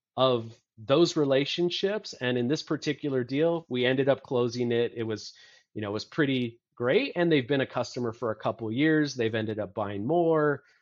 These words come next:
like, a good relationship. And they're a big, big accelerating video game company.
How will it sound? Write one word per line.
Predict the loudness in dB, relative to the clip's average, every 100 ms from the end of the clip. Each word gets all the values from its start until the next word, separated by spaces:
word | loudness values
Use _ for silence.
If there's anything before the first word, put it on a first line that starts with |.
| _
like, | -6 -4
a | -4
good | 0 2
relationship. | 2 2 2 -2 -8 -6 -6 -4
And | 0
they're | 2 4
a | 2 -4 -2
big, | -2 2
big | 0 0
accelerating | -4 -10 -4 -2 0 0 0 -2 -4
video | -2 -2 -2
game | -2 -4
company. | -6 -6 -4 0 0